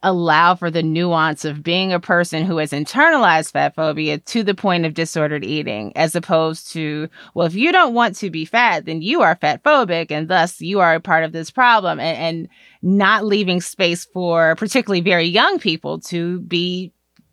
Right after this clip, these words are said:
products of simply their environment or, or what, you know, or perhaps to be dealing with something that is hereditary.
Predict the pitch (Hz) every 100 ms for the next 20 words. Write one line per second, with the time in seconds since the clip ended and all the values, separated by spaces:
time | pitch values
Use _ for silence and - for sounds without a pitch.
0 | - - - 196 180 185 - 202 185 208
1 | 196 196 202 214 233 320 180 156 156 165
2 | 160 156 175 180 180 - 180 185 185 185
3 | 196 196 190 190 - 190 180 185 190 190
4 | 196 185 185 180 180 - 196 262 277 208
5 | 165 202 - 214 143 151